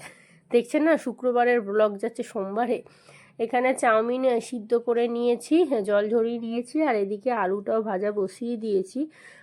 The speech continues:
আর এখানে আমি বারবার গরম জল খাচ্ছি, কারণ গরম জলটা খেলে আমার একটুখানি সুস্থ বোধ লাগছে। আর প্রচণ্ড শরীরটা খারাপ, মানে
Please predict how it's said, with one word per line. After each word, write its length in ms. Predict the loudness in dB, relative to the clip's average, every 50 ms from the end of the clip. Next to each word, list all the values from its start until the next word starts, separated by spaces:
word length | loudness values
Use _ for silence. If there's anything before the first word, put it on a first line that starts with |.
| -14 -6
আর 180 | -2 -2 0 0
এখানে 380 | -2 -4 -2 -4 -2 0 0
আমি 260 | 2 2 2 0 -2 -4
বারবার 580 | -2 -2 -2 -2 -2 -2 0 2 2 2 2
গরম 400 | 0 0 0 0 0 0 -2 -2
জল 200 | -2 -2 -2 -2
খাচ্ছি, 420 | -4 -4 -6 -6 -6 -8 -8 -6 -2
কারণ 280 | -2 0 0 0 0
গরম 360 | 2 2 2 2 2 -2 -2
জলটা 320 | -4 -4 -4 -4 -4 -6 -6
খেলে 420 | -6 -6 -6 -6 -4 -4 -2 -4
আমার 240 | -4 -2 -4 -4 -4
একটুখানি 720 | -6 -10 -12 _ _ -10 -8 -4 -4 -4 -2 -2 -6 -6 -8 _ -20 -20 -20 -20 _ _
সুস্থ 420 | _ -6 -4 -4 -4 -4 _ 0 0
বোধ 280 | 2 2 0 0 0
লাগছে। 520 | 2 2 2 2 0 -4 -4 -2 -2 -2 -2 -4 -8 -12
আর 460 | -8 -6 -4 -2 -2 -2 -2 -2 -2 -4 -4 -6
প্রচণ্ড 640 | -6 -6 -6 -4 -2 -2 -2 0 -2 0 0 0
শরীরটা 500 | 0 -2 -2 -4 -4 -4 -6 -6 -6 -6
খারাপ, 320 | -4 -4 -4 -2 -2 -2 -2
মানে 180 | -2 -4 -4